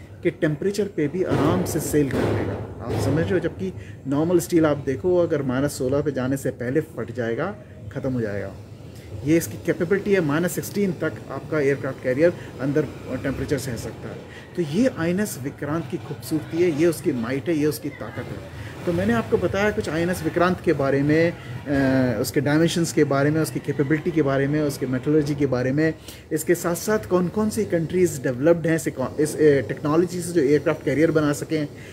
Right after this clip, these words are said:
और इसके साथ साथ मैंने आपको बताया कि कौन कौन से इससे भी ज़्यादा सक्षम एयरक्राफ्ट carriers हैं दूसरे देशों के पास, जिसकी हमने थोड़ी सी बात करी कि कौन से nuclear हैं, कौन से नहीं हैं, किसका क्या नाम है, वो सारी चीज़ें बताई।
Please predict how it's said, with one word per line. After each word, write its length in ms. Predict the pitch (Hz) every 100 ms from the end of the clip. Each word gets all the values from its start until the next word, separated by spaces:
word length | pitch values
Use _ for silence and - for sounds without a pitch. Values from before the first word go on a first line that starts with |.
| - - -
और 180 | 226 226
इसके 180 | 208
साथ 180 | 196 185
साथ 220 | 190 214
मैंने 120 | 202 180
आपको 200 | - 160
बताया 340 | 139 139 165
कि 120 | 185
कौन 340 | 185 160 196 196
कौन 240 | 202 214
से 560 | 202 - 226 247 269 - - - - - - - - -
इससे 260 | - 277
भी 80 | 254
ज़्यादा 220 | 214 202
सक्षम 520 | 202 185 - - 196 117 - - - - -
एयरक्राफ्ट 420 | 165 175 180 170 -
carriers 580 | 151 139 143 156 135
हैं 600 | 123 - - 147 208 254 - - -
दूसरे 280 | 170 175 160
देशों 340 | 131 147 196
के 140 | 185 185
पास, 380 | 185 196 202 160
जिसकी 240 | - 160
हमने 260 | 139 131 143
थोड़ी 200 | 131 120
सी 120 | 135
बात 200 | 101 98
करी 540 | - - - - - - - - - -
कि 60 |
कौन 200 | 151 151
से 120 | 147
nuclear 420 | 143 147 143 165 165
हैं, 120 | 160
कौन 180 | 135 131
से 140 | 143
नहीं 200 | 135 131
हैं, 120 | 135
किसका 260 | 131 123 127
क्या 220 | 123 113
नाम 220 | 110 190
है, 100 | -
वो 80 | 135
सारी 180 | - 104
चीज़ें 240 | 107 107
बताई। 240 | 95 98